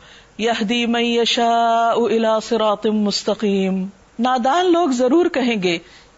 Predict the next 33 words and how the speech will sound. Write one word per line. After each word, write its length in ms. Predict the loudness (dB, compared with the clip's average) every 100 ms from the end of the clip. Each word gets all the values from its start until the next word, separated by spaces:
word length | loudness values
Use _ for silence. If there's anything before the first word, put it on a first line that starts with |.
| -6
"انہیں 240 | -2 -2 0
کیا 160 | 0
ہوا 340 | 0 0 0 -2 -8 -20 -20 -20 -10
کہ 100 | -6
پہلے 400 | -2 0 2 2
یہ 140 | 4 2
جس 260 | 0 -4
قبلے 300 | -4 -2 -2
کی 140 | -2 -2
طرف 300 | -2 -2 0
رخ 200 | -4 -2
کر 140 | -2
کے 120 | -2
نماز 400 | -2 -2 -2 -2
پڑھتے 320 | -2 -4 -2 -4
تھے، 220 | -4 -8 -10 -20 -20 -20 -20 -20 _ -6
اس 100 | -4
سے 200 | -2 -2
یکا 340 | 0 0 0
یک 280 | 0 -2 -4
پھر 220 | -2 0
گئے"، 200 | 0 -2 -6 -16 -20 -16 -4
یعنی 380 | -2 0 -2 -2
انہوں 260 | -2 0 2
نے 120 | 0
اپنا 320 | -2 -2 0
رخ 260 | 0 -2 -6 -20 -18 -6
بیت 220 | -4 -2
اللہ 380 | 0 0 -2 -6
کی 80 | -4
طرف 240 | -4 -2
کر 180 | -2 -2
لیا۔ 280 | 0 0